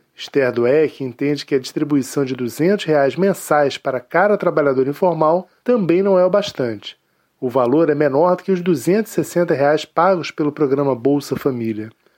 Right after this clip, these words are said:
Com isso, a maioria vai precisar continuar trabalhando, o que promete criar dificuldades adicionais para políticas de quarentena. Para a professora da U F R J, não é hora de ficar pensando no tamanho do déficit nas contas públicas.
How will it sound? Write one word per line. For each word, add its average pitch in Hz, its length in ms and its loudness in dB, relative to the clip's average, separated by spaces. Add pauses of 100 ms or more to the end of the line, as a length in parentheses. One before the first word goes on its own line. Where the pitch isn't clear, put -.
(100)
Com 127 220 -2
isso, 160 260 0
a 143 60 0
maioria 147 400 2
vai 151 120 2
precisar 160 500 -2
continuar 190 540 0
trabalhando, 147 720 0 (220)
o 165 80 -8
que 175 120 -10
promete 170 460 0
criar 143 280 0
dificuldades 165 840 0
adicionais 156 640 0
para 202 200 0
políticas 165 480 -2
de 180 100 -4
quarentena. 139 680 -2 (540)
Para 123 180 2
a - 20 0
professora 170 640 0
da 185 100 2
U 175 40 4
F 165 140 -2
R 202 140 2
J, 170 460 2 (180)
não 254 180 2
é 233 80 4
hora 185 280 4
de 170 100 -10
ficar 165 220 -8
pensando 170 560 -2
no 208 100 -4
tamanho 202 480 0
do 175 100 2
déficit 151 560 -2
nas 165 220 -2
contas 170 300 -6
públicas. 110 680 -12